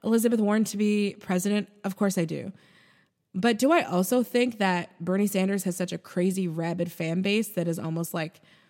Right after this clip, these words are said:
the multiverse, like, opposite of Trump supporters in terms of their, you know, singular obsession with one person, that they could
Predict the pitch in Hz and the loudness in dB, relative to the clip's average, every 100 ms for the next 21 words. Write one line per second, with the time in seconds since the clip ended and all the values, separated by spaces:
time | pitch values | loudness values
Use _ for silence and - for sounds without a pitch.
0 | _ 175 165 180 170 165 160 - _ _ | _ -6 2 2 2 0 -2 -8 _ _
1 | _ - 180 165 170 - 170 175 170 175 | _ -8 -2 0 0 0 0 0 -2 -4
2 | - 165 - - 160 170 175 160 - 160 | -6 -8 -8 -10 -8 -4 -4 -6 -6 -6
3 | 165 208 226 240 254 220 208 208 202 180 | -4 -4 -2 0 0 -2 -2 -2 -2 0
4 | 175 175 175 - - _ _ - 180 165 | 0 0 -2 -6 -20 _ _ -6 -2 0
5 | 165 - 185 185 180 151 156 - 160 175 | -2 0 2 4 2 0 -4 -4 -2 -2
6 | 170 165 156 156 160 170 202 240 233 190 | -2 -2 -4 -4 -4 -4 -2 0 0 0
7 | 170 170 - 196 180 180 | -2 -4 -2 0 0 -2